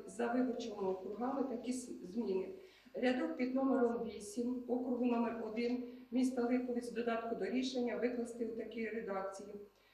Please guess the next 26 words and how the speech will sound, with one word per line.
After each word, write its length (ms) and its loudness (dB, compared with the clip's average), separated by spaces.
Номер 360 4
вісім 460 -2
Григорук 640 2
Андрій 280 2
Петрович, 720 -4
е, 180 -10
ви 100 4
розумієте, 680 0
це 240 -4
взамін, 540 6
е, 220 0
Скотського 560 -2
Сергія 440 -4
Васильовича. 800 -6
І 160 0
округ 400 -2
номер 340 2
один 240 -2
буде 300 0
у 40 -4
такому 360 0
складі, 480 -2
я 80 -2
просто 360 -4
вам 200 -2
нагадаю: 540 -2